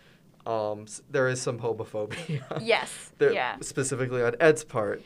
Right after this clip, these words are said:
Speaker 2: Yeah.
Speaker 1: Um, and
Speaker 2: Yeah,
Speaker 1: I think
Speaker 2: there's
Speaker 1: that
Speaker 2: the, I think the one line in the bar where it's like, "You're, like, where'd your boyfriend go?" or something like
Speaker 1: Yeah.
Speaker 2: that, and it's just like, "Oh, come on, man."
Speaker 1: Yeah.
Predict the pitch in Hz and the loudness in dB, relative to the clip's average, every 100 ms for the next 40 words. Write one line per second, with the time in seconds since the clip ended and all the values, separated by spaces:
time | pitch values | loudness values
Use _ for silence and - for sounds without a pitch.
0 | - - - - - 123 117 117 113 113 | -18 -10 -6 -6 -2 0 2 2 0 -2
1 | 123 131 - - - 170 120 113 214 208 | -6 0 2 4 4 4 2 4 2 0
2 | - 277 233 233 220 214 220 214 208 202 | -6 -8 -4 -4 -2 -4 -2 -4 -4 -8
3 | 196 175 165 185 185 - - - - - | -4 0 0 0 -2 -8 -20 -20 -6 0
4 | 208 202 - 220 208 196 202 - - _ | 2 0 -2 -2 0 0 -4 -12 -20 _
5 | _ 214 220 254 240 - 220 185 185 - | _ -2 0 0 -2 -6 -4 -4 -6 -14
6 | - _ _ _ _ - 208 214 208 196 | -20 _ _ _ _ -6 -4 -2 -2 -2
7 | 170 - 208 208 208 202 190 - 247 240 | -2 -2 -2 0 2 2 2 0 -6 -2
8 | 214 - 233 202 185 156 202 202 - 220 | 0 2 2 4 2 0 -4 -6 -10 -4
9 | 208 190 - - - - 196 - - 80 | -4 -4 -6 -8 -8 -12 -12 -12 -12 -14
10 | - - | -12 -12